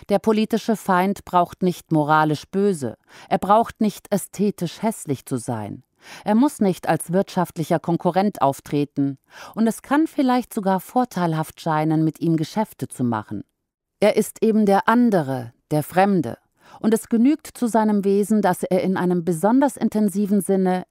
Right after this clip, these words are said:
existenziell etwas anderes und Fremdes ist,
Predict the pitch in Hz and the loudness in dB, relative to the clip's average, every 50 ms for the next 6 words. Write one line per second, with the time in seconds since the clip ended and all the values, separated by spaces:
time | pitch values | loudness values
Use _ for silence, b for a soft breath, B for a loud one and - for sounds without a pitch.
0 | _ _ - 247 247 - - - 262 - - - - 240 233 - - - - 226 | _ _ -4 -4 -4 -4 -6 -6 -6 -6 -6 -2 -2 -2 -2 -2 -4 -2 0 2
1 | 226 220 196 156 127 - - - 156 151 - - 156 143 - - - _ - 175 | 4 4 4 2 2 0 -4 -6 -8 -6 -4 -2 -2 -2 -4 -6 -8 _ 0 2
2 | 170 170 170 170 170 156 170 165 - 190 175 - - 170 185 196 196 185 160 139 | 2 2 2 2 0 0 -2 -2 -2 -4 -4 -4 -4 -2 0 2 2 2 0 0
3 | 123 - - 110 110 - - - - _ _ | -2 -4 -6 -10 -10 -10 -12 -16 -20 _ _